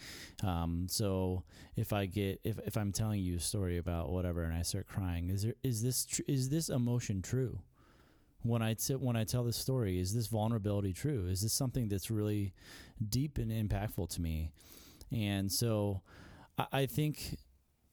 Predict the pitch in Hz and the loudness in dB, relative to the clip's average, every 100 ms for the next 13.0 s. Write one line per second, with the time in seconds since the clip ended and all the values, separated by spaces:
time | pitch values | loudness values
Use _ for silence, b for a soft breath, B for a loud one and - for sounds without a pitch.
0 | - 123 117 110 143 127 113 104 107 - | -4 2 2 2 0 2 2 2 0 0
1 | 104 92 90 - 117 123 104 92 123 131 | 0 0 0 0 0 0 -2 0 -2 0
2 | - 98 98 - 110 110 117 117 98 107 | 0 -2 -2 -2 0 2 2 2 0 0
3 | 107 98 98 90 95 92 - - - - | 0 0 0 0 -2 -4 -8 -20 -20 -20
4 | - _ - 131 117 - - 147 143 139 | -20 _ -2 0 0 2 2 2 2 2
5 | 131 110 113 110 120 104 92 85 95 95 | 2 4 2 2 0 2 2 2 0 2
6 | 92 87 - - - 117 123 - - B | 0 0 -2 -4 -2 0 0 -4 -12 B
7 | B B - 92 85 110 101 92 98 95 | B B -2 0 2 2 2 2 2 0
8 | 87 87 82 82 - - - _ - - | 0 0 0 -2 -4 -6 -6 _ -16 -2
9 | 110 _ 107 98 95 92 95 98 95 90 | -2 _ 0 2 2 2 0 0 0 0
10 | 87 87 87 101 95 85 - 82 - - | 0 0 0 -2 -2 -2 -2 -4 -6 -4
11 | 95 87 82 82 82 - B B B - | 0 0 0 0 -2 -6 B B B -2
12 | 113 - - 123 117 104 95 90 98 | 0 -2 -2 0 2 2 0 0 0